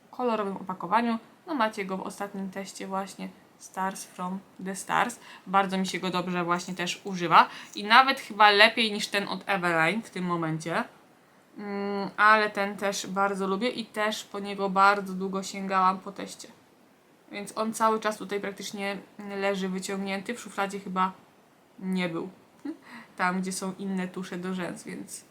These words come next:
to też mówi samo za siebie, że się polubiliśmy po prostu z tym tuszem. No. Dajcie znać, czy też czasami macie tak, że jak lubicie dane kosmetyki, a potem nałożycie je razem, to też wam coś nie do końca wychodzi.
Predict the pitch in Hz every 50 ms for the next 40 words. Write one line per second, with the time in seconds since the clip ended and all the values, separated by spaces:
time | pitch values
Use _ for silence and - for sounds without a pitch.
0 | _ _ _ _ _ _ _ _ _ _ _ _ _ _ _ _ - 208 208 -
1 | 202 196 202 202 196 185 190 190 - 202 190 190 190 196 190 190 185 - 208 202
2 | 214 233 240 254 247 254 285 269 277 - - - 466 453 392 311 233 190 190 175
3 | 185 190 - 185 185 - 180 180 - 180 180 - - - 180 180 - - - -
4 | _ _ _ - - - 190 185 190 185 - 180 185 - - 180 175 180 190 -
5 | - - _ _ _ _ _ _ _ _ _ - _ - - - - - - _
6 | _ _ - 214 208 208 196 190 180 175 175 - - - - - _ _ _ _
7 | _ _ _ _ _ _ _ _ _ _ _ _ - - 247 247 254 247 247 226
8 | 233 233 233 - - 240 226 - - 214 - 202 196 196 208 208 - - 196 202
9 | 202 202 208 202 196 - - - - - _ _ - 208 208 202 190 196 - 202
10 | 185 185 190 190 190 190 196 190 214 196 190 190 196 190 202 214 226 - - -
11 | - _ _ _ _ _ _ - 202 190 208 208 202 196 196 196 190 202 202 196
12 | 190 202 196 190 190 190 190 196 196 208 220 240 277 - - 196 - 196 190 185
13 | 180 185 190 190 196 190 190 180 180 190 196 190 196 196 190 190 185 180 190 202
14 | 202 175 175 175 196 233